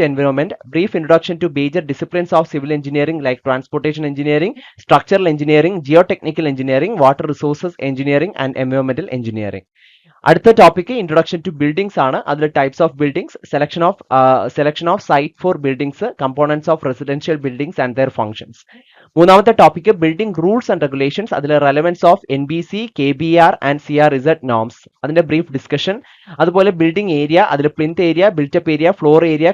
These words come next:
കാർപ്പറ്റ് ഏരിയ, floor area ratio for building as per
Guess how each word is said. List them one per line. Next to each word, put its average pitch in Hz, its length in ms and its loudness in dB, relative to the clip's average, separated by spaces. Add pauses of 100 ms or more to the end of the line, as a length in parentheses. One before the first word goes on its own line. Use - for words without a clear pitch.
കാർപ്പറ്റ് 160 440 2
ഏരിയ, 156 240 0 (100)
floor 156 200 4 (100)
area 170 180 4
ratio 147 360 -2
for 165 260 0
building 139 320 -4 (160)
as 127 60 -6 (120)
per 156 80 -6